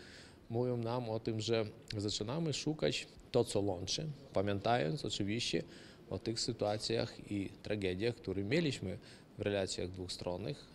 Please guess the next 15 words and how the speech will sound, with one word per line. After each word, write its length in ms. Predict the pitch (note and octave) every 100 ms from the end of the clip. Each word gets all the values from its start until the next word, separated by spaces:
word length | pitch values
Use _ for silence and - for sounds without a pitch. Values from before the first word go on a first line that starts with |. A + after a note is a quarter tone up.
| -
z 100 | -
punktu 300 | G#2+ A2+ A2
widzenia 300 | G2+ G#2 G2
tego, 220 | G#2+ A2+
żeby 140 | G#2+
po 80 | G2
prostu 280 | G2 G#2+ -
nie 180 | F#2+ G#2
popełnić 580 | G2 F2 B2+ E2+ - -
te 120 | F#2
błędy, 440 | F#2 G2+ A2+ B2+
które 300 | C#3 G2+ G2+
by 160 | G#2 G2+
mogli 260 | G2 G2+ G#2
doprowadzić 680 | F#2+ F2+ F#2 F#2 F#2+ -